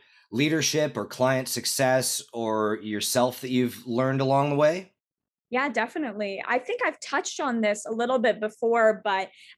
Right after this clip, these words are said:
Speaker 2: um, the willingness to adapt is something that, um, is a very hard lesson I think we all learn at some point. But the, the truth is that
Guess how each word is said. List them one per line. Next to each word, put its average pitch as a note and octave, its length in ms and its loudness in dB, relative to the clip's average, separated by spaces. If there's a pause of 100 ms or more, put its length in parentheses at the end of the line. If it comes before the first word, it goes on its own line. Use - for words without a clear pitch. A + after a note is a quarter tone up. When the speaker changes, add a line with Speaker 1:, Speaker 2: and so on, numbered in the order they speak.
Speaker 2:
um, A3 320 -2
the A#3 220 -6
willingness C4 760 0
to A#3+ 160 -4
adapt F#3+ 800 -2
is G3 280 -4
something G#3 600 -2
that, E3+ 380 -4 (220)
um, D#3+ 460 -2
is A3+ 160 -2
a A3+ 60 0
very C4 320 0
hard A#3 340 0
lesson G#3+ 380 -4
I G3+ 100 -2
think G#3+ 240 -8
we G3+ 140 -4
all F#3+ 400 -2 (120)
learn G3 360 -4
at F#3+ 160 -6
some G3 260 -4
point. F#3 320 -6
But F3+ 200 -4 (460)
the, G3+ 600 2 (100)
the B3 120 2
truth D#4 340 -4
is A3+ 280 0
that F#3+ 300 -2